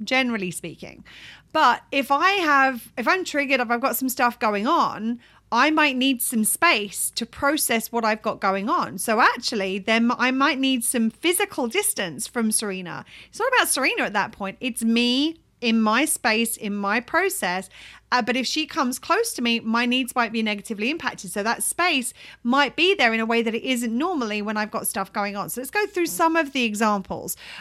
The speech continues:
Um, I just wanted to add that as, like, a, like, a, like, a relatable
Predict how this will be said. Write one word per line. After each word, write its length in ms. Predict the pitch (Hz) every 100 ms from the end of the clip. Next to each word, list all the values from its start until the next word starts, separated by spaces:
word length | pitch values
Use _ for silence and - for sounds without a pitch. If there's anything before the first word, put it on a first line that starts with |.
| -
Um, 220 | 220 220
I 60 | 247
just 100 | 294
wanted 160 | 330
to 100 | - - -
add 200 | 240 233
that 140 | 214
as, 60 | 226
like, 160 | 220 233
a, 160 | 214 -
like, 160 | 208 -
a, 100 | 202 185 -
like, 200 | - 190
a 120 | 208
relatable 840 | 180 208 220 240 233 240 214 196